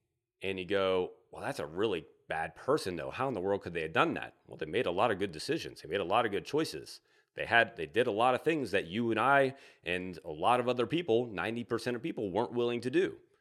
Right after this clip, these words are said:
That's how they did it. It's that simple. So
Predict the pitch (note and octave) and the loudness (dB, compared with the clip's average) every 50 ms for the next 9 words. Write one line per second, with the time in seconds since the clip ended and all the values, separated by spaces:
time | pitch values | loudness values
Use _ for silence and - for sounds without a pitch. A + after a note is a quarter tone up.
0 | _ _ _ _ _ _ _ _ _ _ _ _ _ _ _ _ _ _ - - | _ _ _ _ _ _ _ _ _ _ _ _ _ _ _ _ _ _ -16 -12
1 | - - A2+ A#2+ C3 D3 D3+ E3 G3+ G#3+ - - - - - _ _ _ _ _ | -4 0 2 2 4 4 4 4 4 4 4 2 -2 -10 -20 _ _ _ _ _
2 | _ _ _ _ _ _ _ _ _ - - - D#2+ F#2 - - B2 - - C#2 | _ _ _ _ _ _ _ _ _ -20 -16 -10 -8 -6 -4 -2 -2 -2 -4 -6
3 | - - _ _ _ _ _ _ _ _ _ _ _ _ _ _ _ _ _ _ | -10 -12 _ _ _ _ _ _ _ _ _ _ _ _ _ _ _ _ _ _
4 | _ _ _ _ _ _ _ _ _ _ _ - - C3 B2+ B2+ C3 B2 B2 A2+ | _ _ _ _ _ _ _ _ _ _ _ 2 6 6 8 8 8 8 6 4